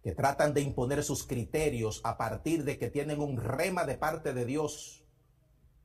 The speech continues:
Y los remas están por encima de la misma Biblia y de la palabra de Dios.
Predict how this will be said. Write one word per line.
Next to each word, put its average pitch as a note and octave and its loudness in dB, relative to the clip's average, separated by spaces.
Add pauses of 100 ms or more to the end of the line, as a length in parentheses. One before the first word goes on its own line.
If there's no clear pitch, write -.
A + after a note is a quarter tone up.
(600)
Y A2+ -2
los A2 0
remas D#3+ 0
están D#3+ 0
por D3 0
encima D3 0
de C3+ 0
la A#2+ -2
misma E3 0
Biblia F3 -2
y D3 0
de B2+ 0
la A#2+ -2
palabra C3+ 0
de A2+ -2
Dios. - -8